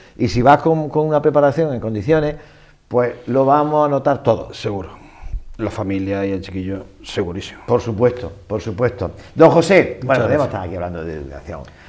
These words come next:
Speaker 1: También, a, a mí me gusta mucho la educación también, ¿eh? No tengo esa vocación, no, no he tenido nunca ese, ese, esa vocación.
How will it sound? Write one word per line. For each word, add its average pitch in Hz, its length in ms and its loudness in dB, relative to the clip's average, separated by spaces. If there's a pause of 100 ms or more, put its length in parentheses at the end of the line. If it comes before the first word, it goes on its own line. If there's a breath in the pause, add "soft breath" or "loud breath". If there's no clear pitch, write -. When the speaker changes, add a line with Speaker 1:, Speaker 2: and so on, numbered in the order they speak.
(200 loud breath)
Speaker 1:
También, 127 300 -6
a, 113 220 -8 (240)
a 127 100 -2
mí 190 120 2
me 226 100 6
gusta 139 300 4
mucho 95 200 -8
la 85 100 -8
educación 90 440 -10
también, 95 300 -8 (120)
¿eh? 110 260 -12 (100)
No 113 180 -6
tengo 120 160 -4
esa 117 120 0
vocación, 120 460 -4
no, 110 120 -8 (100)
no 117 120 -8
he 117 40 -6
tenido 110 300 -6
nunca 113 320 -8
ese, 98 320 -8
ese, - 180 -4
esa - 200 -4
vocación. 98 440 -6